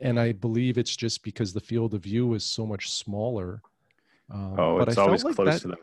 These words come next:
Speaker 2: horizon. <laughs> The
Speaker 1: Yeah.
Speaker 2: edge, yeah.
Speaker 1: Yeah, and I
Speaker 2: And the
Speaker 1: just,
Speaker 2: edge
Speaker 1: I
Speaker 2: is more
Speaker 1: felt
Speaker 2: clearly defined in those eyepieces too, so.
Speaker 1: Yeah, and I, I, I felt like that just gave me a little bit of another boost or another
Speaker 2: Yeah.
Speaker 1: edge in, in seeing a little more detail.
Speaker 2: Hmm.
Speaker 1: Um, so that was
Speaker 2: Never
Speaker 1: kind of a
Speaker 2: thought
Speaker 1: fun
Speaker 2: of
Speaker 1: little
Speaker 2: that.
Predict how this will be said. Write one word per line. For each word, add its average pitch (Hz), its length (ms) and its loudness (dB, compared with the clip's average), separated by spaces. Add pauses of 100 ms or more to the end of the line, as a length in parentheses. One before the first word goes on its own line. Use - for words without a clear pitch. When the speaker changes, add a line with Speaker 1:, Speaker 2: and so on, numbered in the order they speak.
Speaker 2:
horizon. 87 580 -2
<laughs> - 40 -20 (640)
The - 100 8
Speaker 1:
Yeah. 170 120 12
Speaker 2:
edge, - 500 4
yeah. - 200 0 (260)
Speaker 1:
Yeah, 320 380 -4
and 214 80 0
I 233 40 2
Speaker 2:
And 240 80 -4
the - 80 -2
Speaker 1:
just, 147 80 10
Speaker 2:
edge 160 260 10
Speaker 1:
I 226 40 6
Speaker 2:
is 180 100 4
more 170 140 8
Speaker 1:
felt - 80 2
Speaker 2:
clearly 139 300 6
defined 98 480 0
in 95 80 -4
those 82 200 -10
eyepieces - 600 -18
too, 85 300 -18
so. - 180 -20 (580)
Speaker 1:
Yeah, 220 380 0
and 196 100 0
I, 220 200 -2
I, 185 140 -2 (100)
I 185 100 0
felt 214 320 -4
like 254 220 -4
that 190 160 -4
just 175 260 -8
gave 127 180 -2
me 143 140 0
a 123 60 0
little 123 180 0
bit 117 160 -2
of 110 100 -4
another 104 260 -4
boost 92 460 -6
or 101 60 -10
another 101 380 -8
Speaker 2:
Yeah. 87 200 2
Speaker 1:
edge 78 300 -8
in, 101 300 -4
in 101 340 -4
seeing 107 480 0
a 98 60 -2
little 104 220 -2
more 107 160 0
detail. 95 600 -2 (440)
Speaker 2:
Hmm. 147 220 6
Speaker 1:
Um, 98 240 -2
so - 180 4
that 262 100 10
was 302 100 2
Speaker 2:
Never - 120 8
Speaker 1:
kind 185 100 10
of 156 60 6
a 139 40 10
Speaker 2:
thought 127 100 10
Speaker 1:
fun - 60 6
Speaker 2:
of 135 60 6
Speaker 1:
little 95 160 6
Speaker 2:
that. 76 200 -2